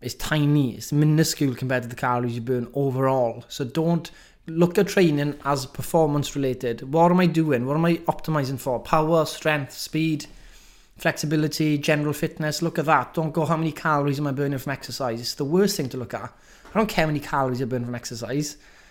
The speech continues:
Get off it. I care if I'm getting f-, better running or better, faster or stronger." Like, that's, that's what I care about when it comes to training. I'm not going, "Oh, wow, I burned two hundred fifty calories. Let me, that's awesome." No. No, it's not.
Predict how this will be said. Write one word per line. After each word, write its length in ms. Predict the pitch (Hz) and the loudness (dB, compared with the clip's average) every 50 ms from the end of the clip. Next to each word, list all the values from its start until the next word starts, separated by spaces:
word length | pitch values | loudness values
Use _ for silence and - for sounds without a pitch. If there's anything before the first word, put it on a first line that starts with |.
| _ _ _ - | _ _ _ -12
Get 120 | - 160 160 | -6 0 2
off 240 | 170 175 165 - - | 2 2 2 2 0
it. 260 | 160 120 110 - - - - _ _ - _ - _ - _ _ _ - | 0 0 -2 -4 -12 -20 -20 _ _ -20 _ -20 _ -20 _ _ _ -2
I 100 | 143 160 | 0 0
care 260 | 156 - - 175 170 | 2 4 4 6 6
if 80 | 165 - | 4 4
I'm 120 | 165 151 | 0 0
getting 260 | 135 156 156 151 151 | 2 2 2 2 2
f-, 180 | 143 - - - - - _ _ _ _ - - - - | -2 -2 -6 -16 -20 -20 _ _ _ _ -20 -20 -16 -14
better 440 | 135 143 135 151 156 151 147 151 147 | -6 0 4 6 8 8 8 8 6
running 400 | 143 156 156 151 151 139 127 123 | 6 4 2 2 2 2 0 0
or 60 | 123 | 0
better, 260 | 123 151 147 110 117 | 2 2 2 2 0
faster 440 | - - 160 139 - - - - 151 | 0 0 0 2 0 -4 -2 0 0
or 120 | 135 127 | 0 0
stronger." 720 | 127 - - 170 156 147 151 147 147 143 143 135 123 123 - - - - - - - | 0 -2 0 2 2 2 2 2 2 2 2 2 0 -2 -6 -12 -20 -20 -20 -14 -4
Like, 100 | - 143 | 0 0
that's, 120 | 147 143 - | 0 0 0
that's 320 | 139 - 160 160 160 - | 0 2 2 2 2 2
what 60 | 165 | -2
I 80 | 165 156 | -2 -2
care 300 | - - 151 156 160 151 | -2 -2 -2 0 0 0
about 180 | 127 131 127 | 0 -2 -2
when 100 | 123 127 | -4 -4
it 40 | 127 | -6
comes 180 | - - 131 117 | -6 -8 -8 -8
to 60 | 123 | -8
training. 320 | - - 139 135 127 120 | -6 -4 -4 -4 -4 -4
I'm 140 | 117 123 135 | -4 -4 -4
not 100 | 143 139 | -4 -4
going, 180 | - 160 143 139 | -2 -2 -2 -2
"Oh, 140 | 139 135 131 | -2 -2 -2
wow, 220 | 135 135 123 123 | -2 -2 -2 -2
I 20 | |
burned 240 | 120 123 139 135 123 | -2 -2 -4 -4 -4
two 140 | - 139 135 | -4 -6 -4
hundred 180 | 135 135 131 113 | -4 -4 -6 -6
fifty 220 | - 123 - - | -8 -10 -12 -6
calories. 440 | - 151 143 143 131 127 123 123 123 | -2 0 0 0 0 0 -2 -4 -4
Let 120 | 139 139 | -4 -4
me, 160 | 135 135 131 - - - - - | -4 -4 -6 -10 -14 -20 -20 -10
that's 180 | - 139 127 - | -8 -6 -2 0
awesome." 640 | 147 143 143 139 - - 120 123 131 147 143 - - - - - - - - - - - - - - - _ - - - | 2 0 0 0 -4 -6 -6 -6 -6 -8 -8 -10 -14 -18 -20 -20 -20 -20 -20 -20 -20 -20 -20 -20 -20 -20 _ -16 -6 -2
No. 300 | 156 160 147 120 101 - - - - - - - - - - - - - - - - - | 0 2 2 0 -2 -4 -8 -10 -10 -8 -8 -10 -10 -10 -10 -12 -12 -12 -14 -14 -10 -6
No, 100 | 151 151 | -4 -2
it's 120 | 147 - 160 | -2 0 0
not. 340 | 160 151 120 - - - | 0 0 -2 -4 -8 -18